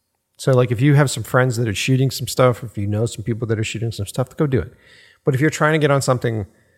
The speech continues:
that is run professionally, just be prepared that you may have to have a release signed by your parents to get on a set,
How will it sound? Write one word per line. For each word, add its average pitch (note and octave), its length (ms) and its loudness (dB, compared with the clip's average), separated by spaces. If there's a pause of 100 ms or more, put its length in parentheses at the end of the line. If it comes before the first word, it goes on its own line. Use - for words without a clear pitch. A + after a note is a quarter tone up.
(560)
that A2+ 220 2
is G#2+ 140 -4
run A#2 280 0
professionally, D#3 800 0
just C3 240 0
be C#3+ 100 2
prepared B2 400 2
that G#2 140 -6
you A#2 60 -2
may A2+ 120 0
have A2 180 -2
to A#2 60 -4
have A2 160 -2
a G2+ 40 -4
release G2 380 -6
signed G#2+ 260 -2
by G2 100 0
your F2+ 100 -2
parents G2 540 -6 (800)
to C3 80 -6
get C3 160 0
on C3+ 120 2
a C3 60 -2
set, - 280 -6